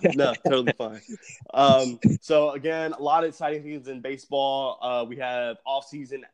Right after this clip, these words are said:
you know, free agency coming up. A lot of teams needing a bullpen, such as the Angels, the Dodgers fixing up their bullpen. Does Kershaw, is Kershaw staying with this team? Is it time to give up on him? Is it time to get a new ace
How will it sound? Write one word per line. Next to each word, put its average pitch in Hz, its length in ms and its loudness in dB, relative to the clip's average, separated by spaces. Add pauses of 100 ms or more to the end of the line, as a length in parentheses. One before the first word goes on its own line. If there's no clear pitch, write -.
(120)
you 135 120 -10
know, 123 180 -2
free 139 240 -4
agency 135 420 -6
coming 135 360 -8
up. 127 220 0 (280)
A 127 80 -2
lot 135 300 2
of 131 80 -12
teams 135 680 -12
needing 127 560 -4
a 117 80 0
bullpen, 120 720 0
such 123 220 -4
as 120 260 -2
the 113 300 -6
Angels, 123 760 -4 (260)
the 113 100 0
Dodgers 131 720 4
fixing 135 340 0
up 127 160 2
their 131 140 2
bullpen. 139 580 0 (140)
Does 127 200 0
Kershaw, 123 640 0 (640)
is 123 100 -6
Kershaw 143 360 -2
staying 139 280 -4
with 127 100 -6
this 131 140 -14
team? 139 320 -4
Is 123 160 -6
it 117 80 -10
time 123 240 -2
to 113 60 -6
give 123 220 -4
up 123 180 2
on 120 160 -2
him? 120 580 -8
Is 123 120 -4
it 117 80 -8
time 135 200 0
to 127 80 -2
get 120 120 -2
a 117 60 2
new 131 340 0
ace 131 340 -4